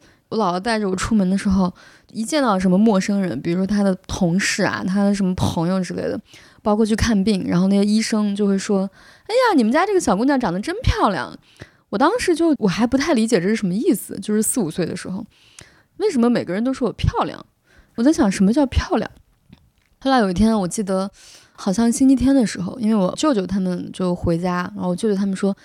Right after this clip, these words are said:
：“哎，我们家文文越长越漂亮了。”我在想为什么每个人都说我漂亮，但是我就感觉这应该不是一个坏词儿，因为他们说的时候态度都很好。当时就站在那个镜子前面，第一次，我记得我人生第一次仔细地端详了一下我自己，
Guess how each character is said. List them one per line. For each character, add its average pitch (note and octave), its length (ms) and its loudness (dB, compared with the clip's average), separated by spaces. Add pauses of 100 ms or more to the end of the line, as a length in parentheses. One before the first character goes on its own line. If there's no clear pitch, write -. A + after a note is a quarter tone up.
(240)
：“哎， A#3 80 -4 (100)
我 E4 40 2
们 C4+ 80 2
家 F4 100 2
文 B3+ 140 4
文 F4 100 2
越 E4+ 80 2
长 G#3 160 0
越 F#3 60 -6
漂 A3+ 320 0
亮 E3+ 180 -10
了。” - 100 -14 (520)
我 D4+ 80 -2
在 F4+ 120 2
想 A3 200 2
为 D4+ 80 2
什 F4 80 -2
么 D#4 80 2
每 G#3 100 2
个 D#3+ 80 -6
人 A#3 100 0
都 D#4 40 0
说 - 100 0
我 G3 60 2
漂 - 200 0 (140)
亮， - 260 -10
但 D#4+ 160 -2
是 G4 60 -4
我 E4+ 120 2
就 B3+ 100 -4
感 G3 180 -2
觉 F3 100 0
这 C4+ 140 -2
应 B3+ 80 2
该 B3+ 160 2
不 G3+ 100 -2
是 G3+ 140 -2
一 A3 60 0
个 G#3+ 80 0
坏 C#4+ 260 0
词 - 180 -8
儿， - 100 -14
因 A3+ 100 -2
为 B3+ 40 0
他 C4+ 120 -2
们 B3+ 100 2
说 C4+ 140 -2
的 B3 100 2
时 G#3+ 100 -6
候 F#3+ 240 -2 (460)
态 C4+ 160 2
度 A3+ 100 2
都 A#3 120 2
很 A#3 180 0
好。 - 400 -6 (600)
当 A3 180 2
时 A3 100 -4
就 G#3+ 180 0
站 A#3 260 2
在 G3+ 40 2
那 G3 80 0
个 G3+ 60 0
镜 B3+ 240 4
子 F3+ 80 -2
前 F3 180 -4
面， F3+ 300 0 (320)
第 D4 180 6
一 D4 60 6
次， B3 220 2
我 D#3+ 100 4
记 A#3+ 100 -2
得 B3 120 6
我 E3+ 80 6
人 E3+ 160 4
生 A3 180 0
第 A3+ 140 0
一 A3 80 0
次 F#3 180 -6
仔 - 260 -10
细 A#3 200 2
地 F3+ 80 2
端 G3 260 -2
详 F#3 160 -4
了 E3 100 -2
一 E3+ 40 -4
下 E3+ 180 0
我 D#3+ 80 0
自 E3+ 180 -8
己， - 180 -8